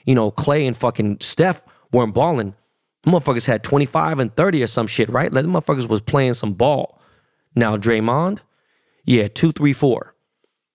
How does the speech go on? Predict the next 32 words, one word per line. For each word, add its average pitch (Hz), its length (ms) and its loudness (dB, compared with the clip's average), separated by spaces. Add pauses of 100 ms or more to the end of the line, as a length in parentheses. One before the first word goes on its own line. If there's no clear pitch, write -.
(160)
Two 160 180 2
points, 139 380 -2
three 135 140 2
rebounds, 123 480 0
four, 123 240 0
whatever. 120 320 0
Look, 120 240 -4
that 120 240 0
motherfucker 117 400 -2
didn't 104 160 -2
play. 104 160 0
Look, 120 180 -2 (920)
I'm 254 160 2
not 320 280 -2
being 143 220 4
a 110 60 -2
hater. 120 480 0
I'm 139 80 -2
just 123 180 -2
being, - 140 0
like, 127 180 -2
I 175 80 -2
can't 165 420 -2
believe 123 420 0
he's 110 200 -2
even 107 220 0
in 98 80 -2
the 101 60 -4
top 113 280 -6
ten 107 280 0 (360)
most 127 300 2
assists - 580 -4